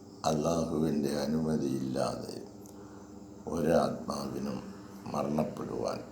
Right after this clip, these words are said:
ഒരു മനുഷ്യനും മരിക്കുവാൻ കഴിയുകയില്ല. അപ്പോൾ അത് നിശ്ചയിക്കപ്പെട്ട ഒരു കാര്യമാണ്. അതിൻ്റെ വിശദീകരണത്തിൻ്റെ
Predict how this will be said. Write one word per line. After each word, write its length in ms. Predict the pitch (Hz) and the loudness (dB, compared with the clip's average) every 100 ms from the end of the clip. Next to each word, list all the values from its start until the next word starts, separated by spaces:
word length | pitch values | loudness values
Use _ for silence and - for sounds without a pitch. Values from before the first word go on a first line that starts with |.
| - 80 | -6 0
ഒരു 160 | 80 80 | 2 4
മനുഷ്യനും 560 | 80 76 76 73 71 69 67 71 | 2 0 -2 -2 -2 -4 -6 -6
മരിക്കുവാൻ 640 | 71 67 67 - 69 - 110 - - | -4 -4 -2 -2 -2 -2 -4 -6 -4
കഴിയുകയില്ല. 680 | 65 67 60 - 50 50 50 - - - - - | -2 -2 -4 -4 -4 -4 -6 -8 -12 -14 -6 -4
അപ്പോൾ 180 | 67 73 76 | -2 -4 -2
അത് 160 | 82 67 - - | 0 0 -2 -6
നിശ്ചയിക്കപ്പെട്ട 800 | 76 - 95 85 - - - - 69 60 - | -6 -2 2 2 2 -2 -2 -2 0 0 -2
ഒരു 120 | 67 - | -4 -4
കാര്യമാണ്. 540 | 58 58 58 - - - - - - - - - - - - - - - - - - - | -4 -4 -6 -8 -8 -10 -12 -16 -16 -16 -16 -16 -14 -14 -14 -14 -14 -14 -16 -16 -6 2
അതിൻ്റെ 380 | 92 90 92 90 78 | 4 6 8 8 8
വിശദീകരണത്തിൻ്റെ 960 | - 101 104 107 98 95 - 85 85 | 6 8 10 10 10 8 6 4 6